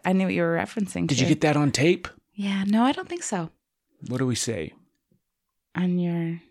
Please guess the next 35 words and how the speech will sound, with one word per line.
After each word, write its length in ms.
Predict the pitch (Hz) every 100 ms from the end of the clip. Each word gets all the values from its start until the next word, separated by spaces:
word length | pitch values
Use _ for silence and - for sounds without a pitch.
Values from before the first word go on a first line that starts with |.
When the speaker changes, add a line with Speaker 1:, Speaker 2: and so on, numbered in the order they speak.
| _ _ _ _ _ _ _ _ _ _ _ _ _ _ -
Speaker 1:
mobile 520 | 190 180 175 170 180
device. 720 | 180 175 185 - 180 - - - -
Speaker 2:
No, 280 | 131 107 98
Speaker 1:
<laughs> 400 | 254 - 127 120
Speaker 2:
no, 260 | 113 -
no, 280 | - 104 87 71
no. 100 | 90
Nobody 460 | 95 - 104 92 -
says 300 | - - -
that. 220 | 87 -
Speaker 1:
I 80 | 262
don't 180 | 320 320
know. 300 | 214 226 262 277
On, 160 | 220 - -
on 200 | 214 208 - -
film? 400 | 208 226 269 294
Speaker 2:
You 140 | 311 139
Speaker 1:
On 60 |
Speaker 2:
remember 220 | 147 156
that, 140 | 170 -
Speaker 1:
camera? 20 | 262
Speaker 2:
though? 260 | 202 240 - _ _ -
Speaker 1:
Did 80 | 226
Speaker 2:
On 40 |
Speaker 1:
you 40 | 139
Speaker 2:
video? 460 | 139 147 165 190 185 -
Speaker 1:
On 100 | 214
video? 280 | 214 214
Speaker 2:
Did 20 | 226
you 100 | 170
get 60 |
that 120 | 160
on 80 | 151
Speaker 1:
On 40 | -
Speaker 2:
video? 340 | 143 - 180